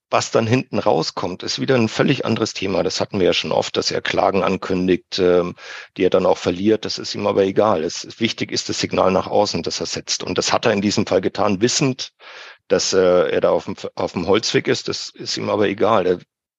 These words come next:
macht ja, was er im Moment auch macht, gerade mit den Grünen, die er permanent als Verbotspartei, ähm, abstempelt und, ähm, Behauptungen aufstellt, äh,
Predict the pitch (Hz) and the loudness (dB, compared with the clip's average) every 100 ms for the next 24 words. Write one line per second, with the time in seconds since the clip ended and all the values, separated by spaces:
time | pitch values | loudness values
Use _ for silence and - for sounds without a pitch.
0 | _ 113 101 - 107 95 - - 113 117 | _ -2 -2 2 2 2 -4 -12 -6 -2
1 | 101 98 98 - 107 117 - 95 95 92 | 0 2 2 2 2 0 -2 -2 0 0
2 | 90 90 104 120 113 - - _ _ _ | -2 -2 2 2 2 -2 -16 _ _ _
3 | _ _ - - - 107 - 101 101 92 | _ _ -20 -8 0 0 2 0 2 2
4 | 98 - 92 117 123 - - 90 - 90 | 0 0 -2 0 0 -2 -4 -6 -2 2
5 | 92 92 - - - _ _ - 98 90 | 2 0 -8 -20 -20 _ _ -4 -2 0
6 | - - - 110 107 117 104 - 98 95 | -2 0 2 2 2 2 0 -2 -2 -2
7 | 92 - - 92 90 82 - 107 - 104 | -2 -6 0 2 2 0 0 0 0 0
8 | 87 92 - 98 90 - - 92 90 85 | 0 0 0 0 0 0 -4 0 2 2